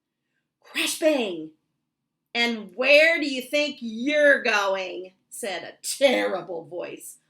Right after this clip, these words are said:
Huh? There was Miss Battleaxe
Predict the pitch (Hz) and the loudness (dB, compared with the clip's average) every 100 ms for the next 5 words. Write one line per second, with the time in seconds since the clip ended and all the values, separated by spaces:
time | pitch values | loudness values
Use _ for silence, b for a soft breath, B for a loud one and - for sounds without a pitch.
0 | _ _ - 160 311 - - _ _ _ | _ _ -14 -6 -6 -6 -10 _ _ _
1 | _ _ _ _ _ _ 587 539 427 294 | _ _ _ _ _ _ 4 4 2 -2
2 | 339 - 339 269 240 240 240 240 - - | -6 -4 0 2 0 -2 -2 -2 -6 -12
3 | - | -14